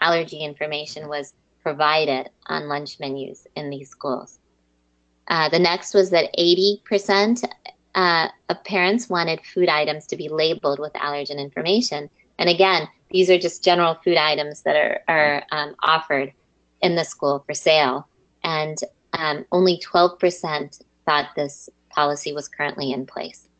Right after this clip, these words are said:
We can go on to classroom policies. So about half of the schools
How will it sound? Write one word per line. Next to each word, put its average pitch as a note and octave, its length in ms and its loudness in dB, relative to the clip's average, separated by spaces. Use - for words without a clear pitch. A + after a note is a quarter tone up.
We E3 80 -6
can F#3+ 160 0
go E3+ 100 6
on D#3 240 4
to D3 140 0
classroom G3+ 600 2
policies. B3+ 600 2
So G3 140 6
about F#3+ 260 4
half G#3+ 420 -2
of A#3 100 0
the F#3+ 80 2
schools D3 580 -4